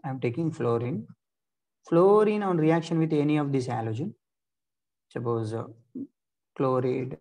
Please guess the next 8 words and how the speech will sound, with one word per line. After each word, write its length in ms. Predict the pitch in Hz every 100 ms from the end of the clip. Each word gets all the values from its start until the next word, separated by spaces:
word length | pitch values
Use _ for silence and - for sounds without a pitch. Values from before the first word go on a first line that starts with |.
| 131
I 60 | 135
am 200 | 120 110
taking. 380 | 113 107 196 220 _ _ _ _ _ _ _ _ _ _ _
It 60 | 190
is 100 | 185
converting 500 | 165 180 185 196 190
into 300 | 185 180 196
chlorine 720 | 196 170 160 139 131 202